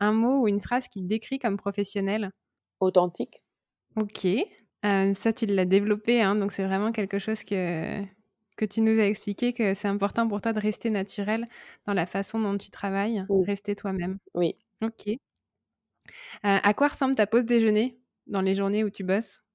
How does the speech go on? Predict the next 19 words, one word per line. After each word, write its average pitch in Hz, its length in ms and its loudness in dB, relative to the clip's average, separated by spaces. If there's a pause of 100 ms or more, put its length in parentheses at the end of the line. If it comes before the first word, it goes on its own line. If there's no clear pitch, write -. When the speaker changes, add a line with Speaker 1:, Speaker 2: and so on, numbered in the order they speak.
(360)
Speaker 2:
Hem, 165 760 4 (720)
un 170 280 4
bowl, 180 440 6 (120)
un, 156 640 -4 (600)
genre 180 220 2
une, 170 160 0
heu, 160 320 0
un 165 100 -6
salad 185 320 4
bowl 165 260 6
ou 156 240 0
avec 156 260 2
un 196 60 6
mélange 170 360 6
de, 160 180 6
de, 156 340 2
de 156 100 4
légumes, 170 580 4
de, 156 560 0